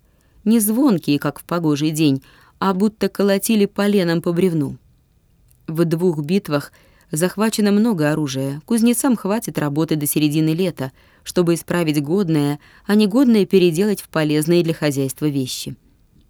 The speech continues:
Когда кончится дождь, задует ветер, и плавильщики зажгут на двуглавой печи,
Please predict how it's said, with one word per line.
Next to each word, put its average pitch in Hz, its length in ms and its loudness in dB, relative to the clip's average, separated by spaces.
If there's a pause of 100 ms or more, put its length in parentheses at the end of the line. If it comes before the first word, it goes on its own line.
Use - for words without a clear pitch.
(140)
Когда 147 300 -2
кончится 151 500 -2
дождь, 151 380 -4 (400)
задует 196 420 2
ветер, 170 440 0
и - 20 -2
плавильщики 156 640 -2
зажгут 156 500 -2
на 143 80 -2
двуглавой 147 480 -2
печи, 202 460 -4